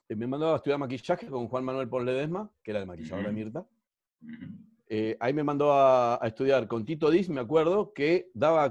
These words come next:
Speaker 1: cursos en el Teatro San Martín. No lo daba,
Speaker 2: Claro.
Speaker 1: era iluminador del Colón, pero
Speaker 2: Ujú.
Speaker 1: daba los cursos en Teatro San Martín. ¿Te acordás cuando el Teatro San Martín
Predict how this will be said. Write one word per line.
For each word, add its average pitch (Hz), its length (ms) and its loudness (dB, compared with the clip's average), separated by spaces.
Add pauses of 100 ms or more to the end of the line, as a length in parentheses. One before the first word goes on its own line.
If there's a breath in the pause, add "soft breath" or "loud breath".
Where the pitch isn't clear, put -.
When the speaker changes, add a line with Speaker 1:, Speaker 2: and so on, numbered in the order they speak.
Speaker 1:
cursos 202 560 -4
en 160 320 -2
el 135 160 -2
Teatro 190 260 -2
San 131 220 -2
Martín. 120 400 -2
No 143 100 0
lo 147 80 6
daba, 185 220 6
Speaker 2:
Claro. 160 160 6
Speaker 1:
era 175 440 2
iluminador 143 500 4
del 180 200 6
Colón, 185 800 2 (460)
pero 117 200 0
Speaker 2:
Ujú. 135 80 6
Speaker 1:
daba 160 160 6
los 147 140 2
cursos 196 380 2
en 143 120 -2
Teatro 156 200 2
San 127 160 -2
Martín. 131 280 4
¿Te 131 60 2
acordás 175 180 2
cuando 147 260 0
el 120 80 -4
Teatro 156 180 -2
San 131 120 -2
Martín 143 280 0